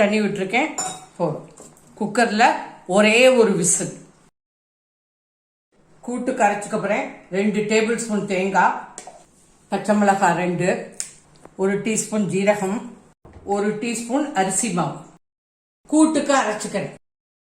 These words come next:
இப்ப ரசத்துக்கு ரெடி பண்ணிக்கிறேன். புளிய ஒரு நெல்லிக்காய் சைஸ் எடுத்துட்டு தண்ணியில ஊற வச்சிருக்கேன். இப்ப கரைச்சுக்கிறேன். பிளான் பண்ணிட்டேன்னாக்கா ஃபார்ட்டி மினிட்ஸ்க்குள்ள சமைச்சிடலாம்.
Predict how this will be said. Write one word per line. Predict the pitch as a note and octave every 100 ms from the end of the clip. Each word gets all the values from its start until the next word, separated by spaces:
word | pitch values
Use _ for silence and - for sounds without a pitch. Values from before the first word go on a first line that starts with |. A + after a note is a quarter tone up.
| _ _ _ _ _ -
இப்ப | F3+ G3+
ரசத்துக்கு | G3 - G#3+ G#3+ F#3+
ரெடி | F#3 G3+
பண்ணிக்கிறேன். | F3+ F3 F3 G3 B3+ - - _ _ _ _ _ _ _ _
புளிய | A#3+ C4+ C#4+ G#3+ A#3+ - - - - G#3
ஒரு | G#3 F#3+ F3 - G3
நெல்லிக்காய் | A3+ B3+ - B3+ A#3
சைஸ் | A#3+ A#3+ - A3
எடுத்துட்டு | G3+ A#3 F3 G#3+ C4
தண்ணியில | A3 A3+ B3+ G#3+ F#3+
ஊற | A#3 A#3
வச்சிருக்கேன். | F#3+ G#3+ E3 F3+ A#3 C4 - _ _ _ _ _
இப்ப | F#3 F#3 F3
கரைச்சுக்கிறேன். | F3 - - F3+ A#3 - - _ _ _ _ _ _ _ C#4+ C4+ -
பிளான் | A3+ B3 E4+ D4+
பண்ணிட்டேன்னாக்கா | C#4+ C#4 B3+ C4+ C4 C4+ C#4 E4+ G#4+ - - - _ _ _ _ -
ஃபார்ட்டி | G3+ A3+ C4+ A3+
மினிட்ஸ்க்குள்ள | B3+ D4+ - - C4 D4 D4
சமைச்சிடலாம். | G#3 G#3 G#3 E3+ D3